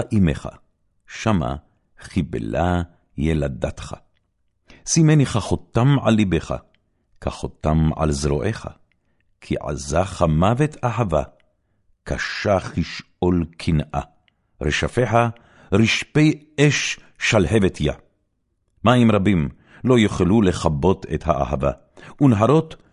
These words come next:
לא ישטפוה. אם ייתן איש את כל חון ביתו באהבה, בוז יבוזו לו.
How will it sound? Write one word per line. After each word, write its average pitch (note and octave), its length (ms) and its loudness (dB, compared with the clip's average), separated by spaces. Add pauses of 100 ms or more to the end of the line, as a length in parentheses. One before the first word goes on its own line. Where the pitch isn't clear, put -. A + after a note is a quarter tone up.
(160)
לא D3 160 4
ישטפוה. B2+ 600 -2 (720)
אם D2+ 160 0
ייתן G#2+ 480 0 (220)
איש D3 400 -2 (180)
את - 160 -4 (160)
כל E3+ 340 2 (160)
חון C3+ 300 2
ביתו G#2+ 500 0
באהבה, D#2+ 640 -2 (580)
בוז E2 520 0
יבוזו C#2+ 680 -2
לו. G1+ 180 -14